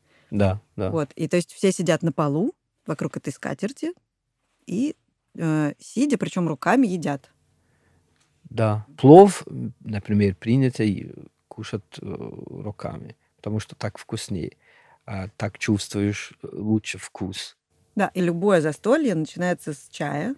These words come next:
Speaker 2: да?
Speaker 1: Да.
Speaker 2: И заканчивается
Speaker 1: Лю-,
Speaker 2: чаем,
Speaker 1: э,
Speaker 2: так?
Speaker 1: Или с фруктов начинают и чаем заканчивают, или, а, с чаем начинают и чаем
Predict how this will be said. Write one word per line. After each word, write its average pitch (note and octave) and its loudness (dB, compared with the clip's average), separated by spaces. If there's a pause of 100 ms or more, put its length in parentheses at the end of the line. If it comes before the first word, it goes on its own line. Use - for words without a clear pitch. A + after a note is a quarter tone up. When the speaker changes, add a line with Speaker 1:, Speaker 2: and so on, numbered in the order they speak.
(100)
Speaker 2:
да? A3+ -6 (100)
Speaker 1:
Да. G2+ 4
Speaker 2:
И F3 -6
заканчивается D#3 -2
Speaker 1:
Лю-, - -4
Speaker 2:
чаем, - -6
Speaker 1:
э, - -20
Speaker 2:
так? - -10 (840)
Speaker 1:
Или C3 12
с - 2
фруктов C#3 4
начинают C3 6
и G#2 4
чаем G2 4
заканчивают, C3+ 2
или, G2 2
а, - -10 (120)
с - -14
чаем F#2+ -2
начинают G#2+ 0
и - -16
чаем F#2 -6